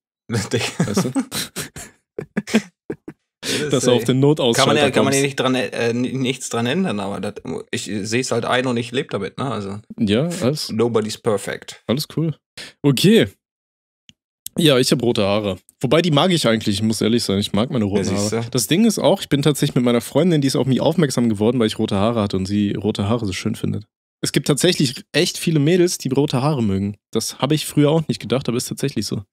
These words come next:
Speaker 1: Ich mag auch rote Haare bei Mädels.
Speaker 2: Ich auch. Äh,
Speaker 1: Mädels.
Speaker 2: rothaarige Frauen, Alter,
Speaker 1: Ja.
Speaker 2: immer zehn von zehn.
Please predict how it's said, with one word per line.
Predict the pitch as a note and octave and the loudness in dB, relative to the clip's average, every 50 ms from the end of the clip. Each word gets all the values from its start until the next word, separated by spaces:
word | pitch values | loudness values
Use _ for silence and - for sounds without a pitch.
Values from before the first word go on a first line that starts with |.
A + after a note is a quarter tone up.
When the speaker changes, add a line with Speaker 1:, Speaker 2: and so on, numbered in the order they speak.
| _ _ - | _ _ -20
Speaker 1:
Ich | - - _ _ _ _ | -20 -20 _ _ _ _
mag | - A2 G#2+ - | -8 -8 -6 -4
auch | B2 C3 - | -4 -4 -4
rote | G#2+ G#2 F#2+ F2+ F#2 | -4 -6 -6 -4 -4
Haare | F#2 F#2 F#2 F2+ F2+ F2 - _ _ _ _ _ - | -4 -4 -6 -8 -10 -14 -16 _ _ _ _ _ -10
bei | G#2 G2+ | -8 -6
Mädels. | F#2+ G2 G2 F#2+ F#2 F2+ - - - - _ _ _ _ _ _ _ _ _ - - - G2+ | -6 -4 -6 -6 -6 -10 -14 -16 -18 -18 _ _ _ _ _ _ _ _ _ -16 -16 -8 -2
Speaker 2:
Ich | D#3 D3 C#3 - | 0 2 2 4
auch. | C#3+ D#3 F#3+ E3 - - - _ _ - | 4 4 4 2 2 0 -6 _ _ -6
Äh, | - | -2
Speaker 1:
Mädels. | - A#2+ B2 G#2 | 0 0 2 2
Speaker 2:
rothaarige | C#3 D3+ - C3+ B2 A#2+ A2 G#2+ G#2 | 0 2 2 2 2 2 0 -2 -2
Frauen, | - - A2 C3+ D3 C#3 B2+ | -2 0 2 2 2 2 2
Alter, | A#2 A2+ A2+ | 0 0 0
Speaker 1:
Ja. | |
Speaker 2:
immer | C#3+ D#3 C#3+ | 0 0 -2
zehn | - - - C3 B2+ | -2 0 -2 -2 0
von | - A#2+ G#2+ | 0 -2 -2
zehn. | - - A2+ G#2+ G#2 | 0 0 -2 -2 -2